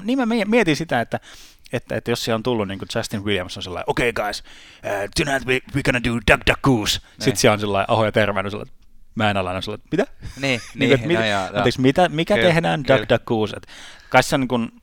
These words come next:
Speaker 2: Eikö se ole tervapata? Se, missä
Speaker 1: No näin
Speaker 2: istutaan
Speaker 1: mä
Speaker 2: ringissä ja sit yksi, yksi menee ympärille.
Speaker 1: Joo, joo,
Speaker 2: Joo,
Speaker 1: näin mä
Speaker 2: kai.
Speaker 1: niinku ymmärtän. Mut mun, mun näkökulma on vähän niinku, tai siis mitä mä ajattelen tästä, että et,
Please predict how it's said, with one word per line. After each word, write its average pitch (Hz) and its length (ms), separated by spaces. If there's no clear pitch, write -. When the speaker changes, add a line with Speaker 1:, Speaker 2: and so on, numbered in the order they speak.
Speaker 2:
Eikö - 160
se 247 60
ole 240 100
tervapata? 98 480
Se, 131 120
missä 127 220
Speaker 1:
No 165 60
näin 185 100
Speaker 2:
istutaan 113 180
Speaker 1:
mä - 20
Speaker 2:
ringissä 107 400
ja 92 100
sit - 100
yksi, - 240
yksi - 240
menee 90 220
ympärille. 80 460
Speaker 1:
Joo, 95 240
joo, 92 140
Speaker 2:
Joo, 82 120
Speaker 1:
näin 110 200
mä - 20
Speaker 2:
kai. 107 40
Speaker 1:
niinku 98 300
ymmärtän. 92 420
Mut 120 180
mun, 151 280
mun 147 160
näkökulma 117 520
on 104 160
vähän 107 180
niinku, 104 300
tai 101 120
siis 95 200
mitä 104 240
mä 98 160
ajattelen 92 420
tästä, 95 320
että - 220
et, 98 140